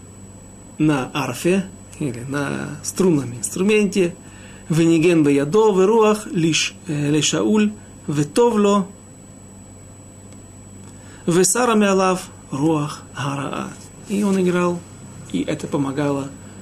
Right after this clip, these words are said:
чтобы у, от царя Шауля ушел злой дух. И теперь семнадцатая глава, Байзрат Ашем. Те события, которые предшествовали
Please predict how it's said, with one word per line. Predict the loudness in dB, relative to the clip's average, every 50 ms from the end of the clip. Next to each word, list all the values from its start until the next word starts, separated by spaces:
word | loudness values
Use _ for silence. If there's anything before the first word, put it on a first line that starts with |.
| -20 -20 -20 -20 -20 -20 -20 -18 -16
чтобы | -12 -8 -8 -8 -6 -8 -10 -10 -12 -18 -20 -18 -10 -4
у, | -2 -2 -2 -2 -6 -14 -20 -20 -20 -20 -20 -20 -18 -12 -8
от | -8 -6 -4
царя | -2 -2 0 0 -2 -4 -6 -10 -10
Шауля | -10 -6 -4 -2 0 2 2 2 0 -2 -6 -10 -16 -18 -20 -20 -20 -20 -14 -12
ушел | -8 -6 -4 0 2 2 2 0 -2 -6 -12 -14 -10
злой | -10 -8 -6 -6 -6 -6 -6
дух. | -2 2 2 2 2 0 -6 -16 -18 -20 -20 -20 -20 -20 -20 -20 -20 -20 -20 -20 -20 -20 -20 -20 -20 -20 -20 -20 -20 -14 -10
И | -4
теперь | -4 -2 2 2 2 2 0 -2 -4
семнадцатая | -6 -4 -4 -2 -2 -4 -4 -4 -6 -8 -8 -10
глава, | -8 -8 -4 -2 0 0 0 0
Байзрат | 0 -2 -2 -2 -2 -4 -4 -4 -6
Ашем. | -4 0 0 2 2 2 0 -2 -4 -8 -18 -18 -18 -18 -18 -18 -18 -18 -18 -20 -20 -20 -20 -20 -20 -20 -20 -20 -20 -20 -20 -20 -20 -20 -20 -20 -20 -20 -20 -20 -20 -20 -20 -20 -20 -20 -20 -20 -20 -20 -20 -20 -20 -20 -20 -20 -20 -20 -20 -20 -20 -20 -20 -20 -16 -8
Те | -4 -2 0
события, | 0 2 2 4 2 2 4 4 4 4 4 2 0 -2 -8 -12 -14 -14
которые | -12 -4 0 2 2 4 4 2
предшествовали | 2 2 0 2 2 2 0 2 0 0 -4 -4 -8 -8 -10 -10